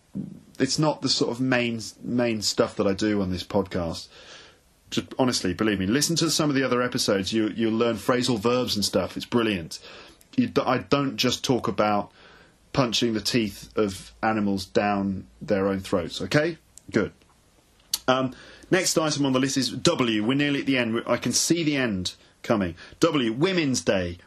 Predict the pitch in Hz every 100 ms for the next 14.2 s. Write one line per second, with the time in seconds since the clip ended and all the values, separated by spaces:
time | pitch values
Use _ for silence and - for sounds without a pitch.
0 | - 135 147 131 120 98 98 87 85 -
1 | - 110 117 135 120 107 120 117 - 101
2 | 87 87 95 101 98 104 101 95 90 -
3 | 85 80 - - - 190 - 202 - 196
4 | 233 214 185 202 - - - 147 156 165
5 | 175 190 196 196 - - - _ 123 -
6 | 151 170 101 123 196 247 - - 131 -
7 | - 185 190 240 254 233 202 165 143 98
8 | 123 113 123 123 - - - 139 123 90
9 | - _ 151 160 185 196 185 160 143 131
10 | 113 107 98 117 160 151 233 190 185 180
11 | 156 139 117 113 - _ - 120 110 143
12 | 147 - 135 143 135 131 131 123 113 117
13 | 127 107 113 110 127 127 131 117 151 180
14 | -